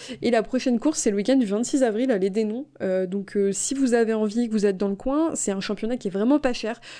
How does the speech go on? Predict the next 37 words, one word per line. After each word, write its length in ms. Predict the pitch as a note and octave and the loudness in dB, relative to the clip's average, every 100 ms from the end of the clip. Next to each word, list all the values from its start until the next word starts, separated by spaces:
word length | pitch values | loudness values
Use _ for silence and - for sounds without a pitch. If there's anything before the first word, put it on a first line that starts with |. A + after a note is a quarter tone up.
| A3 G3+ | -14 -8
euh, 60 | |
on 120 | F#3+ | -8
peut 100 | F#3 | -6
s'en 120 | G3 F#3+ | -6 -6
tirer 220 | G#3 G#3+ | -2 -4
pour 140 | G#3 | -4
quinze, 260 | - A#3+ A3 | -2 -2 0
vingt 100 | A3+ | 0
euros 200 | A3 A3 | 2 0
pour 140 | A3+ | -2
le 60 | G#3+ | -6
week-end, 460 | G3 - A#3 C4+ C4+ | -8 -6 -2 0 0
il 60 | G#3 | -2
y 40 | |
a 60 | F#3+ | 0
pas 140 | A#3+ | 2
mal 160 | C#4 C4 | 2 2
d'actions, 420 | B3 B3 B3+ B3+ | 0 -2 -4 -2
il 60 | A3 | -2
y 60 | |
a 40 | G3 | -2
pas 120 | G#3+ | -2
mal 100 | A#3+ | -2
de 100 | A#3 | -2
pilotes 280 | A#3 G#3 G#3 | 0 0 0
très 220 | B3+ A3+ | -2 -2
intéressants, 580 | G#3 G3 F#3 A3 A#3 - | -2 -4 -6 -6 -10 -10
euh, 240 | F#3+ F3+ F#3 | -8 -8 -8
c'est 180 | - F3+ | -8 -8
des 140 | F#3 | -10
pilotes 260 | F#3 G3+ G3+ | -6 -6 -6
qui 80 | |
sont 160 | G3 F#3 | -12 -12
très 240 | - C4 | -4 -2
accessibles, 640 | B3 A#3+ G3+ - B3+ A3 F#3+ | -2 -4 -8 -6 -6 -4 -4
souvent, 380 | - G#3 G#3+ | -4 -6 -2
euh, 60 | G3+ | -2